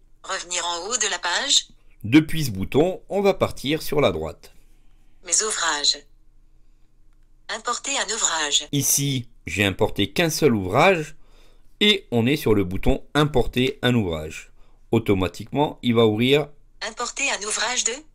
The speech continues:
Speaker 1: affichage des éléments un trois sur trois.
Speaker 2: Il nous ouvre une boîte de dialogue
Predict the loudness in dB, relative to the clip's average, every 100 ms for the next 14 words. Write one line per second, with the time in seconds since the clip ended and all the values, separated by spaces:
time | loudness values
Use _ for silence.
0 | _ -10 -4 0 2 2 0 0 0 -2
1 | -4 -6 -4 -4 -4 -6 -2 -2 -2 -6
2 | -6 -8 -12 -20 -20 -20 -20 -20 -20 -20
3 | -20 -20 _ -2 0 0 2 4 4 0
4 | -6 -4 -4 0 0 0 2 4 4 4
5 | -2